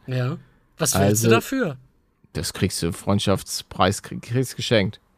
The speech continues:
Speaker 2: Nur
Speaker 1: Ohne
Speaker 2: Versand
Speaker 1: Zinsen?
Speaker 2: musst du, Versand musst du selbst bezahlen.
Speaker 1: Ah, ja.
Speaker 2: Also da, da muss ich sagen, da hätte ich halt jemanden, der hier dann kommt, es auffängt
Speaker 1: <laughs> Ja,
Speaker 2: und
Speaker 1: mit einem Beutel unter dir.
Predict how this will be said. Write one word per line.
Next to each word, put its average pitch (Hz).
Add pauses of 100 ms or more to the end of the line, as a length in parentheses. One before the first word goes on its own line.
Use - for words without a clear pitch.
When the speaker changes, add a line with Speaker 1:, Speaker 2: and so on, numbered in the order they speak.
(220)
Speaker 2:
Nur 196
Speaker 1:
Ohne 269
Speaker 2:
Versand 202
Speaker 1:
Zinsen? 143
Speaker 2:
musst 131
du, 117 (260)
Versand 151
musst 143
du 143
selbst 120
bezahlen. -
Speaker 1:
Ah, 127 (540)
ja. 123
Speaker 2:
Also 117
da, 123 (460)
da 113
muss 127
ich 120
sagen, 127
da 123
hätte 139
ich 139
halt 135
jemanden, 131 (140)
der 120
hier 123
dann 123
kommt, 165 (400)
es -
auffängt 165 (240)
Speaker 1:
<laughs> - (760)
Ja, 123
Speaker 2:
und 131
Speaker 1:
mit 175
einem 175
Beutel 175
unter 185
dir. 185